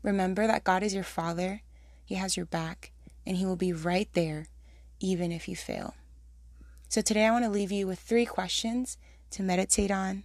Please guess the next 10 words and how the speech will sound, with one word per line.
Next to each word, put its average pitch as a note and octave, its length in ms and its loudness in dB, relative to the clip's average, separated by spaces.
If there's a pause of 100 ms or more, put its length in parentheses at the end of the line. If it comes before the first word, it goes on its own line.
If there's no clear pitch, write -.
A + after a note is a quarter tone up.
(120)
and F3+ 160 -4
think F3 220 -6
about. E3 300 -6 (760)
The F#3 80 -12
first G#3 260 0
one G#3 120 2
is, F#3+ 160 0
"What G3 180 0
am A#3 120 4
I F#3+ 360 -4